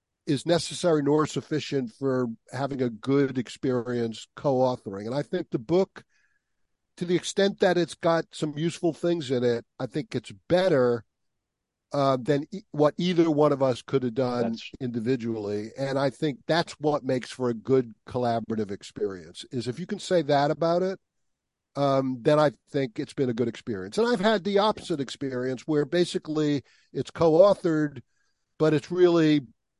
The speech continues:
Speaker 1: different voices working on different pe-, contributing different pieces.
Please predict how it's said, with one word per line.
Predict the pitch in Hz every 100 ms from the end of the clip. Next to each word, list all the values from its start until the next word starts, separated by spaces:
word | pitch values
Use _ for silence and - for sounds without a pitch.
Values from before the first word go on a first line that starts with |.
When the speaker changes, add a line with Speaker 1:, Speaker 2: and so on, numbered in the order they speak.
| -
Speaker 1:
different | 170 - 156
voices | 117 151 143 147 131 - _
working | 127 147 - 139
on | 131
different | 110 139 - 131
pe-, | 110 143
contributing | - 127 - 147 135 131
different | 135 139 135
pieces. | 110 135 117 131 123 113